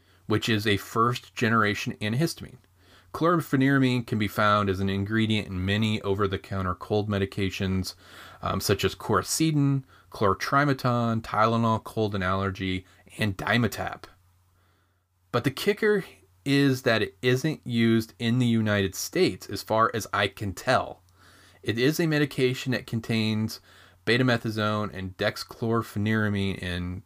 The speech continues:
places like Brazil, Chile, Hong Kong, Indonesia, Japan, Paraguay, the Philippines, South Africa, and Venezuela. At least from my research, that's where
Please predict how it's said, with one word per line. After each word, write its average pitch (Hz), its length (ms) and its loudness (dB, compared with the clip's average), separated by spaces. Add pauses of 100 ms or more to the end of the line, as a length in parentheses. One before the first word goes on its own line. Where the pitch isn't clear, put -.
places 101 300 -2
like 87 240 0
Brazil, 101 520 0 (800)
Chile, 147 520 0 (420)
Hong 131 380 0
Kong, 139 600 -2 (280)
Indonesia, 131 920 0
Japan, 120 760 -4
Paraguay, 117 720 0
the 104 100 -6
Philippines, 120 840 -2
South 113 320 0
Africa, 104 420 -2
and 98 180 -4
Venezuela. 101 840 -4 (1400)
At 117 160 -2
least 147 200 0
from 117 200 2
my 127 160 2
research, - 680 -2 (460)
that's 107 340 0
where 107 560 2